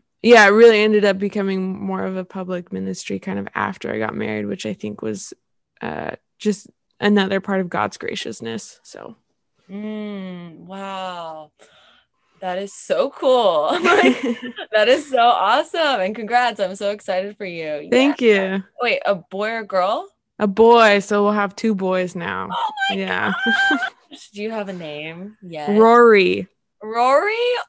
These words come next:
Speaker 1: Yeah,
Speaker 2: Oh,
Speaker 1: so our
Speaker 2: that's
Speaker 1: first
Speaker 2: cute.
Speaker 1: one's name is Rudy, so it'll be Rudy and Rory.
Speaker 2: Oh, so cute.
Speaker 1: Thanks.
Speaker 2: Yes! Okay, I'm so excited. That's awesome. I love testimonies, so
Speaker 1: Mm.
Speaker 2: amen, Jesus. But I think it's so cool because, like,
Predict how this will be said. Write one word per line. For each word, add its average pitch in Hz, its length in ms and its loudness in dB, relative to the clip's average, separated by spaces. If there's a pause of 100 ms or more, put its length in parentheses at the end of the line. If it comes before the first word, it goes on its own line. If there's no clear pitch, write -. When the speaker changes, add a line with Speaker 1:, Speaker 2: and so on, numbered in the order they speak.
Speaker 1:
Yeah, 202 320 4
Speaker 2:
Oh, - 80 -8
Speaker 1:
so 214 140 0
our 208 100 4
Speaker 2:
that's 214 120 -4
Speaker 1:
first 247 300 -4
Speaker 2:
cute. 247 80 -6
Speaker 1:
one's 247 240 -2
name 220 220 0
is 190 200 -4
Rudy, 196 520 0
so 180 160 -10
it'll 180 100 -4
be 180 140 -6
Rudy 233 420 0
and 185 140 -6
Rory. 139 500 0 (300)
Speaker 2:
Oh, 349 760 2
so 466 80 -4 (200)
cute. 659 1000 2
Speaker 1:
Thanks. 855 400 -2
Speaker 2:
Yes! - 220 -10
Okay, 160 320 -4 (100)
I'm 220 320 -6
so 214 320 -4
excited. 147 640 -10
That's 160 300 -10
awesome. 147 500 -14
I 165 120 -4
love 180 240 -2
testimonies, 170 760 -10
so 156 320 -6
Speaker 1:
Mm. 196 120 -8
Speaker 2:
amen, 190 340 -8
Jesus. 185 380 -10 (520)
But 220 380 0
I 214 140 -2
think 254 220 -8
it's 285 180 -10
so 214 160 -8
cool 202 260 -10
because, 175 460 -8
like, 156 320 -8